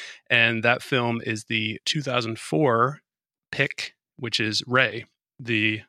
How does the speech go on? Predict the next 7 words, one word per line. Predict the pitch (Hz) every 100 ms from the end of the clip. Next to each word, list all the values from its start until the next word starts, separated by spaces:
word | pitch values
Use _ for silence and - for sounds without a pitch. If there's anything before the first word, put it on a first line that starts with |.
| -
biopic | 131 120 120 123 -
about | 113 117
Ray | 135
Charles. | - 208 143 - - - - - - - _
And | 135 139 139 131 127 _ _ _ -
this | 160 170 -
is | 156 135